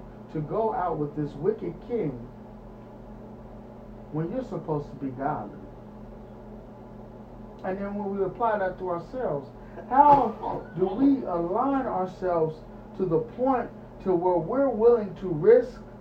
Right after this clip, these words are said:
our lives, risk our character, risk our very Christian nature for the sake of a worldly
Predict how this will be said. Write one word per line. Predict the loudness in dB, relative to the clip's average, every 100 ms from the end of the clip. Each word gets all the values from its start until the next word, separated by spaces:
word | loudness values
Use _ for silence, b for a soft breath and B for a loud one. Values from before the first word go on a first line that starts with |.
| -16 -16 -16 -16 -16 -16 -16 -16 -8
our | 0 4
lives, | 4 6 6 4 2 -2 -10 -16 -16 -16 -16 -16 -16 -16 -16 -16 -14 0
risk | 8 10 8 0 -14 -16 -16 -6 0
our | 0 0 0
character, | 6 6 6 0 2 2 2 -4 -14 -16 -16 -16 -16 -16 -6
risk | 0 2 2 0 -14 -14 -14 -14 -16 -16 -18 -16 -16 -16 -2
our | 2 2
very | 4 4 4 2 -4
Christian | 0 0 0 2 2 2
nature | 2 2 2 0 2 2 0 -8 -16 -16 -16 -16 -16 -16 -14 -16 -16 -16 -14 -16 -16 -16 -16 -16 -16 -16 -16 -14 -16 -16 -10 -2
for | 0
the | 0
sake | -4 0 4 4 2 -12 -2
of | 0 4
a |
worldly | 4 8 10 10 4